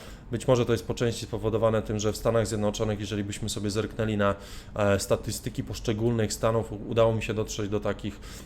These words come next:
e, statystyk, to mniej więcej, e, osiemdziesiąt procent, e, stanów albo, e, zamroziło swoje, e, gospodarki, e, zamrożenie gospodarki jest na tym samym poziomie, bądź też te restrykcje zostały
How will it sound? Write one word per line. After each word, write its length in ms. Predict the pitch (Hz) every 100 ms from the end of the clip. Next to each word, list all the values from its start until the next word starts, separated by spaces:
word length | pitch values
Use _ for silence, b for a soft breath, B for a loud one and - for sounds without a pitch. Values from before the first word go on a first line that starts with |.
| B
e, 120 | 107 104
statystyk, 520 | 113 - 120 131 -
to 100 | 107
mniej 180 | 107 107
więcej, 440 | 113 104 107 104 B B B 113
e, 180 | 101 -
osiemdziesiąt 760 | - 117 120 120 123 104 - 110 104 -
procent, 520 | 120 - 110 107 - 107 101
e, 40 |
stanów 540 | - - 120 127 120 -
albo, 480 | 127 120 113 113 - B B B 107
e, 440 | 104 104 104 104
zamroziło 600 | 104 117 117 110 113 107
swoje, 340 | - 113 104
e, 100 | 101 101 - 104 101 101 98 101
gospodarki, 880 | 98 107 - 117 113 110 - 113 104 B B B -
e, 580 | 107 101 101 98 101 98
zamrożenie 480 | 107 113 117 117 110
gospodarki 480 | 101 - 110 110 113
jest 120 | 107
na 80 | 107
tym 160 | 120
samym 320 | 110 117 110 104
poziomie, 380 | 113 123 120
bądź 220 | 104 117 -
też 220 | 110 -
te 160 | 110
restrykcje 480 | 104 107 117 107 113
zostały 480 | 104 98 107 104